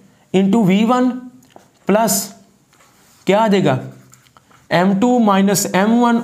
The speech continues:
over M one plus एम two into V two,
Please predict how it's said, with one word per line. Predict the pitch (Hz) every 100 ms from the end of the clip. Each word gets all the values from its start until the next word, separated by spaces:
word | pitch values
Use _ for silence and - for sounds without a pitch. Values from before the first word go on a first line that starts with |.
| 190
over | 214 220 208 202 - - _ _ - _ - _ -
M | 175 214
one | 233 233 208
plus | 202 208 208 196
एम | 190 226
two | 226 233 233
into | 202 202 226 196
V | 220 240
two, | 254